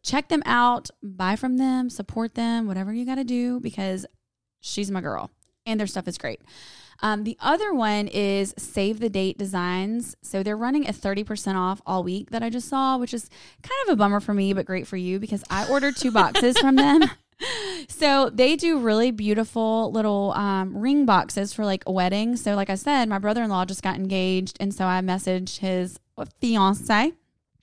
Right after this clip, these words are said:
and, uh, asked her her colors. I ended up just going with, like, a cream box with a gold, um, monogram of her new last name. And they're so beautiful. They're great price. Like I said, they are running thirty percent off, and they have tons of stuff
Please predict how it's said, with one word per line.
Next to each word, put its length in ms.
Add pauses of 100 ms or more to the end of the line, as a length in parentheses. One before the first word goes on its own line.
(300)
and, 200
uh, 300 (500)
asked 180
her 80
her 100
colors. 360
I 80
ended 180
up 120
just 160
going 160
with, 100
like, 100
a 80
cream 640
box 500
with 140
a 80
gold, 680
um, 500
monogram 480
of 120
her 120
new 160
last 320
name. 340 (520)
And 560
they're 180
so 400
beautiful. 600
They're 120
great 300
price. 340
Like 120
I 40
said, 160
they 120
are 180
running 240
thirty 220
percent 340
off, 400
and 100
they 100
have 120
tons 240
of 80
stuff 220